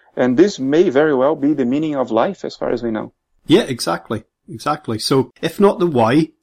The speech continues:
Speaker 2: of life and death, then certainly here's the, here's the potential how. As we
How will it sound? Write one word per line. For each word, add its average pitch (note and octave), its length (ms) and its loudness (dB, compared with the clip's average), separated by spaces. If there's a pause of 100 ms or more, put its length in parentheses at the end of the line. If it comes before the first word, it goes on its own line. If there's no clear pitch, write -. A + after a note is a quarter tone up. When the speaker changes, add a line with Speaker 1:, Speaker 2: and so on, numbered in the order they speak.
Speaker 2:
of B2 180 0
life B2+ 260 2
and A#2+ 120 2
death, A#2 320 0
then A2+ 160 0
certainly A#2 440 0
here's A#2 240 0
the, A#2 180 -8
here's B2 220 2
the - 60 -18
potential A2+ 500 -2
how. A#2 360 2 (220)
As F#3+ 180 0
we F#3+ 240 -2